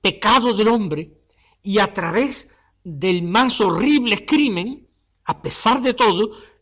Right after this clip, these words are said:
Dios llevó adelante sus planes, que eran planes de salvación para el hombre,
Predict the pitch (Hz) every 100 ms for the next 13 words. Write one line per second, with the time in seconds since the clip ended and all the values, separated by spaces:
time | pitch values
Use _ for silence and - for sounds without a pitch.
0 | - 135 147 156 165 - - _ _ _
1 | _ _ - 147 131 208 214 - 156 143
2 | 143 196 240 190 - 170 220 - - -
3 | - - - - 156 143 117 113 - _
4 | _ _ _ _ - 180 175 147 - 214
5 | 269 247 226 151 - 170 151 123 - 147
6 | 143 123 107 _ _ _ - 139 131 131
7 | 123 107 107